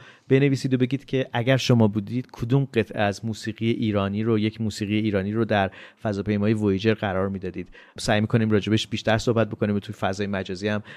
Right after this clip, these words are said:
با هم دیگه گپ بزنیم. این یک جور ارتباط متقابله،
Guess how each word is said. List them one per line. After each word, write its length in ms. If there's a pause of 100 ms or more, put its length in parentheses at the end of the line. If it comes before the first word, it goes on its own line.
(140)
با 80
هم 140
دیگه 140
گپ 360
بزنیم. 440
این 340
یک 200
جور 180
ارتباط 480
متقابله، 760